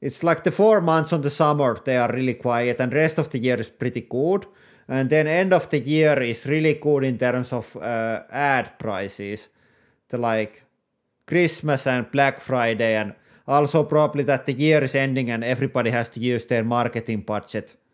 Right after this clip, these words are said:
that they have left, that raises the ad prices a lot for end of the year. And then January, the ad prices are, like, really low. And when you have seen ev-, all of that every year, you kind of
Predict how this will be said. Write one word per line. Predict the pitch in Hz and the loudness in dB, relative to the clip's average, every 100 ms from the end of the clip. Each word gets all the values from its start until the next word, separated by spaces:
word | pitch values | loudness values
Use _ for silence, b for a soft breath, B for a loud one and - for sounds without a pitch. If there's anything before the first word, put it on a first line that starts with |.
| _ _ _ _ | _ _ _ _
that | 110 107 - | -6 -6 -4
they | 131 117 | -2 0
have | 123 117 127 | 0 -2 0
left, | 135 139 - | 0 -2 -2
that | 127 123 - _ - | -4 -4 -12 _ -4
raises | 131 123 135 127 | -2 -2 -4 -6
the | 127 | -2
ad | 139 139 - | 0 -2 -2
prices | 127 113 123 110 | -2 -2 -6 -4
a | 120 | -2
lot | 131 151 151 b b b _ | 0 0 -2 b b b _
for | - 123 | -4 -2
end | 139 156 | 0 0
of | 160 | -2
the | 175 | -2
year. | 156 165 165 160 B B - | 0 2 2 0 B B -8
And | 131 | 0
then | 147 143 | 2 2
January, | - 156 156 147 135 123 | 2 2 4 4 2 0
the | 123 | -2
ad | 131 127 - | 0 -2 -2
prices | 123 113 107 107 - | -4 -4 -4 -8 -6
are, | 104 | -4
like, | 95 101 98 | -4 -8 -6
really | 110 107 | -6 -4
low. | 101 101 104 104 107 b b _ - - | -2 -2 0 -2 -6 b b _ -20 -10
And | 113 110 | -6 -4
when | 123 | -2
you | 139 | 0
have | 139 139 | 2 0
seen | - 147 135 | 0 0 0
ev-, | 131 127 - - | -2 -4 -10 -4
all | 147 139 | 0 2
of | 135 | 0
that | 139 123 135 | -2 -2 -2
every | 123 131 117 | -2 -4 -4
year, | 127 123 123 120 b b b b - | -2 2 0 0 b b b b -4
you | 127 120 110 - | 0 0 -2 -4
kind | 127 | -4
of | 120 | -4